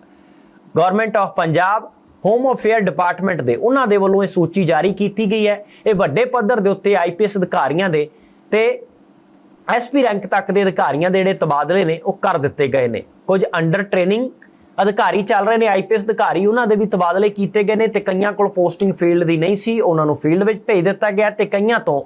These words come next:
ਫੀਲਡ ਦੀ ਕੁਰਸੀ ਆ ਜਿਹੜੀ, ਉਹ ਖੋਹ ਲਈ ਗਈ ਹੈ ਜਾਂ ਉਹਨਾਂ ਨੂੰ ਇਹ ਕਹਿ ਲਓ ਕਿ ਉਹਨਾਂ ਨੂੰ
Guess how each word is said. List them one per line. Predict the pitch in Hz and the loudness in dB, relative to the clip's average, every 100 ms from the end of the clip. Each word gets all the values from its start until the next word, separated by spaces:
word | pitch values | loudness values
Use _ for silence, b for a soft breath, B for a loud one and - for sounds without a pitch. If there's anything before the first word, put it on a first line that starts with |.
| B B B | B B B
ਫੀਲਡ | - 247 240 | -2 0 2
ਦੀ | 196 185 | 0 -2
ਕੁਰਸੀ | 180 185 165 196 | 0 -2 0 0
ਆ | 156 | 2
ਜਿਹੜੀ, | 160 196 | 2 0
ਉਹ | 196 | 0
ਖੋਹ | 190 233 | 0 0
ਲਈ | 214 160 | 2 2
ਗਈ | 143 151 | 0 2
ਹੈ | 160 | 0
ਜਾਂ | 170 165 | 2 0
ਉਹਨਾਂ | 170 165 | 0 -2
ਨੂੰ | 170 | -2
ਇਹ | 190 196 | -4 -2
ਕਹਿ | 175 | 0
ਲਓ | 180 202 | 2 0
ਕਿ | 202 190 | 0 0
ਉਹਨਾਂ | 170 | 0
ਨੂੰ | 185 | 0